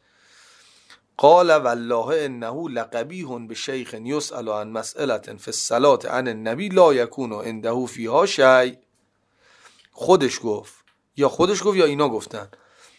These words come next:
ظاهراً خودش گفت. گفت خیلی قبیحه، زشته برای یک پیرمردی که صاحب فتوا و به قول ما در اسلام ریشش سفید شده، ازش سوال بشه که پیغمبر در این مسئله نماز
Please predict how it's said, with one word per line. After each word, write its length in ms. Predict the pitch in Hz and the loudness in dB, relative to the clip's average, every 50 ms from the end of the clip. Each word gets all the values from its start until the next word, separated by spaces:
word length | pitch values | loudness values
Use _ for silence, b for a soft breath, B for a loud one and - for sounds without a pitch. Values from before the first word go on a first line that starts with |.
| b _ | b _
ظاهراً 280 | - 127 123 131 151 160 | 2 4 6 6 6 4
خودش 340 | - 143 131 107 101 92 - | 4 0 -2 -4 -4 -10 -14
گفت. 220 | - 107 95 - b b b b b b | -16 -18 -18 -20 b b b b b b
گفت 180 | - 202 208 180 | 4 4 4 4
خیلی 400 | - - 233 233 254 247 202 180 | 4 6 8 8 8 6 2 0
قبیحه، 600 | - - 135 131 127 117 120 123 113 101 104 110 | -2 0 -2 -2 -2 -2 -4 -10 -14 -12 -12 -12
زشته 560 | 110 107 107 123 190 214 196 - - - 131 113 | -12 -10 -2 2 2 4 4 2 -2 -4 -6 -6
برای 200 | 113 117 131 139 | -4 -4 -6 -6
یک 120 | 143 143 | -8 -10
پیرمردی 680 | - 123 117 110 110 110 123 131 127 113 101 98 104 98 | -10 -10 -8 -8 -6 -4 -2 -2 -2 -2 -4 -8 -14 -16
که 200 | - 104 101 - _ _ _ - | -16 -18 -20 -20 _ _ _ -12
صاحب 380 | - - - 117 120 127 131 | -4 2 4 6 6 6 4
فتوا 520 | 120 - - 110 101 - - - - 131 120 | 0 0 -2 -2 -2 -2 -4 0 2 2 2
و 140 | 104 98 101 104 - - | 2 -2 -6 -8 -10 -4
به 100 | - 110 | -4 -4
قول 340 | 101 - 101 98 110 110 107 | -4 -4 -2 0 2 2 2
ما 320 | 107 107 110 110 104 104 _ _ _ | 0 -2 -2 -2 -4 -6 _ _ _
در 180 | - 104 107 107 | -12 -10 -10 -10
اسلام 420 | 107 - - - 120 113 113 107 104 _ _ - | -8 -8 -6 -4 -4 -4 -6 -6 -12 _ _ -14
ریشش 280 | - 117 113 113 110 101 | -12 -10 -10 -10 -10 -10
سفید 320 | - - 104 110 160 156 | -10 -12 -14 -14 -14 -10
شده، 380 | - 180 175 175 196 202 196 196 B B B B B B | -8 -4 -2 -2 -2 -2 -4 -8 B B B B B B
ازش 280 | 156 147 147 208 196 - | -2 2 2 2 2 2
سوال 440 | - - 170 - 190 190 180 160 | 2 0 4 6 6 6 6 4
بشه 200 | 131 123 - 123 | -2 -8 -12 -12
که 100 | 113 120 | -14 -14
پیغمبر 520 | 117 - 127 135 135 127 139 139 156 175 175 | -10 -6 -4 -4 -2 -2 -2 0 2 2 2
در 140 | 139 143 156 | 2 2 -2
این 120 | 180 165 | -2 -4
مسئله 400 | 143 131 - - 135 165 190 196 | -4 -4 -4 -4 -2 0 0 0
نماز 840 | 185 160 151 147 156 180 202 214 208 185 151 123 117 107 - - | 0 0 0 2 4 6 6 6 6 6 4 0 -4 -8 -12 -14